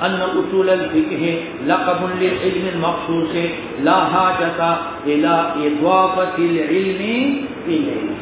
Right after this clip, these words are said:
ها، البته هغه چې کوم م-،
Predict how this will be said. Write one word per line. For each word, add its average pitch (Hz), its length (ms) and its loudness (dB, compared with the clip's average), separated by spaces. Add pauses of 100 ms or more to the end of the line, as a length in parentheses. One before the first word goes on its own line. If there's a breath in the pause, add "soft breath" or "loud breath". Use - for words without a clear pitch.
(1400)
ها، 175 480 2
البته 151 480 0 (540)
هغه 151 440 0
چې 151 60 -4 (100)
کوم 185 120 -2 (160)
م-، 160 140 -2